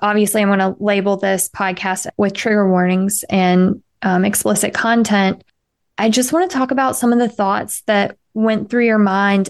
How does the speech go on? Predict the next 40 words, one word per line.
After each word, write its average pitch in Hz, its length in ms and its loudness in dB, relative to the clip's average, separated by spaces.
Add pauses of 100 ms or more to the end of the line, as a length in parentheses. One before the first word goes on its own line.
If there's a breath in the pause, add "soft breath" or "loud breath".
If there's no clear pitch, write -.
And 196 540 2 (800)
do 240 100 0
you 240 180 2
feel 240 220 0
like 226 200 0
other 220 220 0
people 214 300 -2
picked 202 300 -4
up 185 180 -4
on 233 180 2
that? 285 320 0 (200)
Or 220 120 0
do 214 120 0
you 208 100 2
feel 208 160 0
like 202 240 -2
you 190 100 0
hit 202 220 -2
it 208 100 -2
really 220 280 2
well? 214 360 2
Like, 202 240 -2
what 254 160 -2
can 262 200 0
people 226 360 -2
kind 214 220 -2
of 202 140 0
look 196 260 -2
for 185 460 0 (480 loud breath)
if 208 180 -2
they 202 160 0
feel 202 200 0
like 202 180 0
there's 196 240 -2
loved 196 240 -2
ones 190 540 0
that 185 280 0
may 185 200 2
be 185 160 2
struggling? - 800 -6